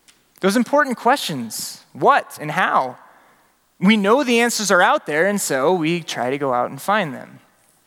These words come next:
The same thing can be applied into Scripture.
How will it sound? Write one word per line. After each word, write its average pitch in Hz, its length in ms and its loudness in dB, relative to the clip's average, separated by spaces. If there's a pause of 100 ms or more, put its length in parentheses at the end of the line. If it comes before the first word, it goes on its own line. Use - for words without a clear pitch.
(1500)
The 175 120 -4
same 185 340 0
thing 165 240 -4
can 170 120 -6
be 165 80 0
applied 143 320 -2
into 139 180 -10
Scripture. - 580 -6